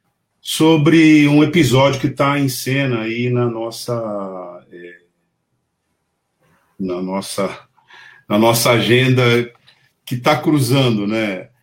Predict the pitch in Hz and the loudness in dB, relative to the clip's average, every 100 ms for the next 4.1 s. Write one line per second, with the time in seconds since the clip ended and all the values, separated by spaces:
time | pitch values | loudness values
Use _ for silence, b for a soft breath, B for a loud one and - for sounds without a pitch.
0 | _ _ _ 110 113 - 110 - 135 123 | _ _ _ -12 -10 -8 -10 0 2 2
1 | 120 113 110 - 139 131 - 123 123 131 | 0 -4 -4 -2 -2 -2 -4 -2 0 0
2 | 135 123 139 135 131 127 123 120 127 127 | -4 -4 -2 0 -2 -4 0 0 0 -6
3 | 135 135 127 120 110 - - - 381 247 | -4 -4 -4 -4 -4 -4 -8 -8 -6 -8